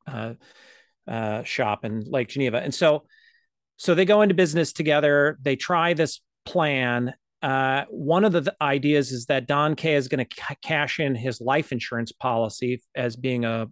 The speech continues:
m-, mail carrier. And, um, it's still not enough money. They bring another partner in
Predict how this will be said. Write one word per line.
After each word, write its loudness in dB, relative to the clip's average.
m-, -2
mail 2
carrier. -4
And, 0
um, 2
it's -6
still 4
not 4
enough 0
money. 0
They 0
bring 2
another 4
partner 0
in 0